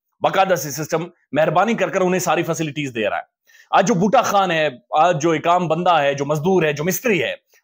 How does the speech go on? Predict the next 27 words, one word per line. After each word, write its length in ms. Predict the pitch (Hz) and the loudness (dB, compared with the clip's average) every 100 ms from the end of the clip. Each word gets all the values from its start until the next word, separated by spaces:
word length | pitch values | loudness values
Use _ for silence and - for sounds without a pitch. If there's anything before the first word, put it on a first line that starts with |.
| - | -4
वो 60 | |
सड़क 200 | 170 233 | 0 0
के 80 | 214 | -2
किनारे 280 | 202 185 190 | 0 0 0
खड़ा 240 | 165 190 | 0 2
है 60 | 190 | 2
और 180 | 233 240 | 2 0
वो 100 | 226 | 0
देख 200 | 294 262 | 0 0
रहा 80 | |
है 60 | 247 | 0
कि 120 | 214 | 0
मियां 180 | 214 214 | 0 0
साहब 220 | 202 190 | 0 0
के 60 | 196 | -2
लिए 80 | 196 | -2
कैसे 260 | 190 190 | -2 0
अदालतें 340 | 170 156 156 151 | 2 0 0 -8
खुल 180 | 131 | -8
रही 100 | 117 | -10
हैं, 80 | 95 - _ _ _ | -10 -18 _ _ _
वो 80 | 214 | 0
देख 200 | 302 269 | 2 2
रहा 80 | 262 | 2
है 60 | |
कि 100 | 208 | 2
अदालतें 500 | 220 190 190 220 226 | 2 2 2 0 -4